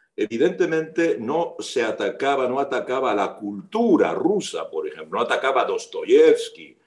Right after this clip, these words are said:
no atacaba a Tolstoy, no atacaba a Prokofiev, no,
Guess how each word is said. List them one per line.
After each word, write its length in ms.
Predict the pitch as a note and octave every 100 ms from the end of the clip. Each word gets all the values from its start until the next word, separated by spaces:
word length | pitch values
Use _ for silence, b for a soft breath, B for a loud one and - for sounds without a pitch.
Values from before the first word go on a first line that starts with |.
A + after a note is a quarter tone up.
| _ _ -
no 120 | G2+
atacaba 440 | A2 A2 A2+ G#2+
a 80 | G2
Tolstoy, 800 | F#2+ D#2+ - - C#3 C#3 A2 E2
no 100 | F#2+
atacaba 500 | G2+ G2+ A2 G#2 G2
a 80 | F2
Prokofiev, 920 | - - F2+ - - C#3+ C3 G#2 -
no, 300 | F#2 F#2+ -